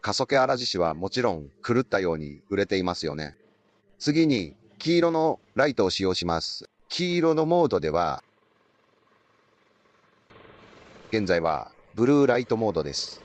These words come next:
青と黄色のライトはどうですか？そのうちの一つは、ノイズリダクションです。とりあえず、聞いてみてください。ブルーライトモード。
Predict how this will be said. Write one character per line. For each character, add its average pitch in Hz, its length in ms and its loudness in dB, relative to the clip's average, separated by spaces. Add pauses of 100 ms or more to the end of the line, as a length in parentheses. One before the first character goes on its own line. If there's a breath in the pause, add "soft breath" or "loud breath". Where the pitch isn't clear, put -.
青 104 220 0
と 82 100 -6
黄 95 180 -6
色 92 140 2
の 90 80 -4
ラ 90 120 0
イ 82 40 -4
ト - 80 -6
は 67 80 -4
ど 80 120 -2
う 71 40 -4
で 67 60 -10
す - 80 -14
か？ 80 180 -6 (720)
そ - 120 -4
の 123 80 2
う 123 60 0
ち 120 100 -6
の 120 60 2
一 123 180 -2
つ - 100 -2
は、 73 220 0 (320)
ノ 113 140 0
イ 123 60 0
ズ 120 100 0
リ 120 80 2
ダ 117 100 2
ク - 60 -8
シ 95 80 -4
ョ - 20 -4
ン 69 60 -6
で 62 100 -8
す。 - 200 -12 (220)
と 87 80 -4
り 92 120 2
あ 95 40 2
え 92 40 0
ず、 82 340 -4 (300)
聞 98 100 -6
い 90 60 -4
て 98 80 -2
み 90 80 -6
て - 80 -8
く - 80 -14
だ 78 80 -6
さ 87 200 -6
い。 69 80 -10 (960)
ブ 98 80 -4
ル 101 60 0
ー 101 40 -2
ラ 98 100 2
イ 95 40 -2
ト 92 80 -4
モ 87 180 -2
ー 69 40 -6
ド。 62 280 -8